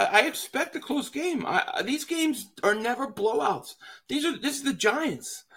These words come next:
So it, it's gonna be a close game, uh, into the fourth quarter, and, and then, and then the better team will win. That, that's how I,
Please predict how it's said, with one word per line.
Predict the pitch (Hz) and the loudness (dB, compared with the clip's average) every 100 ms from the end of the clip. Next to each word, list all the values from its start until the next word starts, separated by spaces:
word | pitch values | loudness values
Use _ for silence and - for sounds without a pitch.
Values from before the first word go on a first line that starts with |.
| - - | -8 -2
So | 175 233 156 | 4 6 8
it, | 147 - - | 6 6 0
it's | 285 - | -2 -2
gonna | 302 233 | 0 0
be | 190 202 202 | 0 0 0
a | 196 | 0
close | 185 196 196 | 4 4 4
game, | 131 135 135 - _ _ _ _ | -4 -4 -6 -14 _ _ _ _
uh, | 139 143 127 78 - - | 4 6 4 -2 -8 -2
into | 160 165 | -2 0
the | 196 | -2
fourth | 196 185 208 - | 0 4 4 4
quarter, | - 175 202 247 - _ | 2 4 2 -2 -12 _
and, | 165 180 | -2 2
and | 170 175 | 0 2
then, | 175 175 175 - _ _ - | 2 0 -4 -12 _ _ -2
and | 160 | 2
then | 180 | 2
the | 175 | 2
better | 165 165 | 0 -2
team | 156 170 165 | -4 -4 -4
will | 156 | -4
win. | 143 185 _ _ | -6 -10 _ _
That, | 143 143 | -2 0
that's | 156 147 | 0 0
how | 147 | 0
I, | 131 | 0